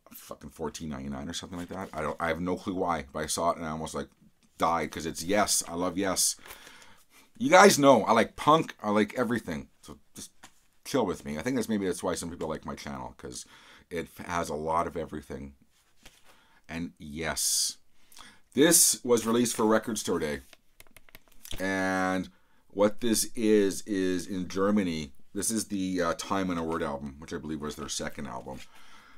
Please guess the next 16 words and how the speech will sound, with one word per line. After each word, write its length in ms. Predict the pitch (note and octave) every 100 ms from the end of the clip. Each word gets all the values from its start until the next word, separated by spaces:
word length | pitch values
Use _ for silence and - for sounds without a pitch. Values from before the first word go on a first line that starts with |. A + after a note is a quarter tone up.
| - -
Uh, 220 | D2+ - -
in 140 | F2
Germany, 440 | F#2+ F#2 G2 F2 D#2+
they 140 | E2
did 180 | D2+ D#2+
a, 120 | D2 - -
they 120 | D#2+ D2
did 140 | E2
a 60 | C#2+
different 300 | D#2+ E2 D#2+
mix 440 | E2+ - - - _
when 160 | D#2 D2+
it, 160 | - -
um, 420 | D2+ C#2+ C#2+ C#2+ D2
was 180 | D2+
released, 460 | D2+ D2+ D#2 -